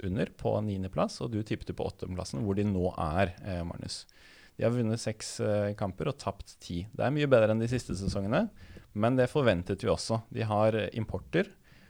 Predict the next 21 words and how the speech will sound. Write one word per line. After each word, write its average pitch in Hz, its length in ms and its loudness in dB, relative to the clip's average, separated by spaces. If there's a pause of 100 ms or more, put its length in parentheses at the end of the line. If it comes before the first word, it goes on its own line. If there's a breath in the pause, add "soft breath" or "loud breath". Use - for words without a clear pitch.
(160 soft breath)
Jeg - 80 -10
personlig 110 460 0
har 156 100 4
blitt 113 160 0
veldig 101 320 4
imponert 107 320 0
over 98 160 2
Borgiali, 98 720 0
han, 95 360 -2
eh, 92 300 -2
han, 95 260 -2
eh, 92 440 -2
italienske, 92 560 -2
og 104 220 2
Ringo 95 180 2
Dao. 151 320 4 (560 loud breath)
Men 117 200 2
nå 156 180 2
forsvinner 147 340 -2
Borgiali 120 460 4
tilbake 113 640 0